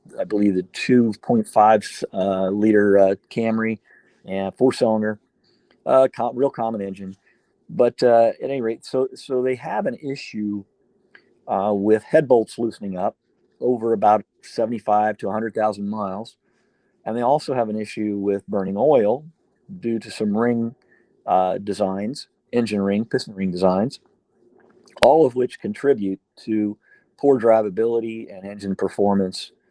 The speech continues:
uh, drivability problems, I should say, uh, when there, when there's basically too much blow by from the oil burning or from, uh, hey, Alon, how you doing? It's good to see you. But, uh,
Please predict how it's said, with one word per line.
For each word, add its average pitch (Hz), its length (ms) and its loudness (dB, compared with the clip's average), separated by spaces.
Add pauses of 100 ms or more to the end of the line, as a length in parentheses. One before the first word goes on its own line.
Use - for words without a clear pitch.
(260)
uh, 92 160 0
drivability 95 540 4
problems, 92 240 -4
I 90 60 -8
should 92 240 -6
say, 92 360 -4 (340)
uh, 92 180 -4
when 113 420 0
there, 101 320 -2
when 110 160 -4
there's 98 260 -4 (400)
basically 98 400 -4
too 131 200 -4
much 107 200 -4
blow 104 340 2
by 92 300 2
from 95 300 -10
the 98 120 -8
oil 107 260 0
burning 104 420 -4 (320)
or 113 320 0
from, 101 560 -6 (420)
uh, 87 300 -6 (240)
hey, 147 180 4 (220)
Alon, 120 320 2
how 123 60 -4
you 113 100 -6
doing? 107 160 -6
It's 90 80 -18
good 95 140 -8
to 104 40 -8
see - 140 -6
you. 98 60 -4 (320)
But, 117 280 0
uh, 107 460 2